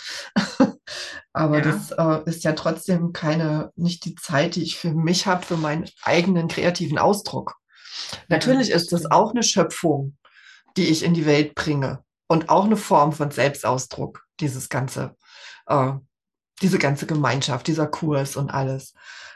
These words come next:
Speaker 1: Ähm, es ist aber trotzdem was anderes, wie Stift in der Hand zu haben oder einen Pinsel und Farben.
Speaker 2: Mhm.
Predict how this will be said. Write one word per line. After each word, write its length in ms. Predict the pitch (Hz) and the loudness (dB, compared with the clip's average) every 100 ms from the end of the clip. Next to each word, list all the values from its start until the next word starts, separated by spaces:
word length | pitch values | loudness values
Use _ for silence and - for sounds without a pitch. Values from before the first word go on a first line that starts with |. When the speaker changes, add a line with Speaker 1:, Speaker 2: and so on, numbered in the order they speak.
| _ - | _ 0
Speaker 1:
Ähm, 200 | 151 151 | 2 2
es 140 | 156 185 | 0 2
ist 100 | 214 | 6
aber 180 | 196 | 6
trotzdem 360 | 190 185 214 214 | 6 2 2 2
was 160 | 202 202 | 2 2
anderes, 480 | 185 202 208 208 202 | 2 2 0 -4 -2
wie 240 | 208 208 | 0 0
Stift 340 | - 277 - | 0 0 -2
in 100 | 254 190 | 0 2
der 100 | 147 | 2
Hand 220 | 143 131 | -2 -4
zu 180 | 151 135 | -2 0
haben 300 | 131 151 170 | 0 0 -2
oder 220 | 156 151 | -2 -2
einen 100 | 170 | 0
Pinsel 440 | 254 247 131 123 - | 0 2 0 -4 -6
und 160 | 160 139 | -6 -2
Farben. 400 | 185 208 160 123 | 2 2 2 -2
Speaker 2:
Mhm. 680 | 185 170 151 170 160 - | -4 -4 -4 -2 -4 -6